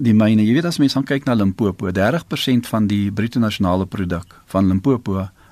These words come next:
is, word deur die myne beïnvloed. Nou, as ons na die myn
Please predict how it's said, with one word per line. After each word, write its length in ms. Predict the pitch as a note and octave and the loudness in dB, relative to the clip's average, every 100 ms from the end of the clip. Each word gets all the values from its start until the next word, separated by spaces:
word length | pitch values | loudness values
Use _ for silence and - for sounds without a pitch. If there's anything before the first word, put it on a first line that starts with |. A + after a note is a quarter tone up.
| - | -4
is, 320 | G#2 - - | -2 -2 -4
word 200 | G#2+ G#2 | -2 -2
deur 120 | G#2+ G2 | 0 0
die 80 | |
myne 380 | F#2+ F#2 G2+ F#2+ | 2 2 2 0
beïnvloed. 640 | F2 E2+ E2 E2+ E2 - - - - - - | -2 -4 -4 -6 -10 -14 -20 -20 -20 -20 -4
Nou, 400 | G2 A2+ A#2+ C3 | 0 2 2 0
as 220 | - F#3 - | -2 -2 -2
ons 400 | E3+ D#3+ - - _ | -2 2 0 0 _
na 260 | - G#2+ A2 | 0 2 4
die 100 | G2+ | 4
myn 380 | G2 B2+ E3 | 4 4 2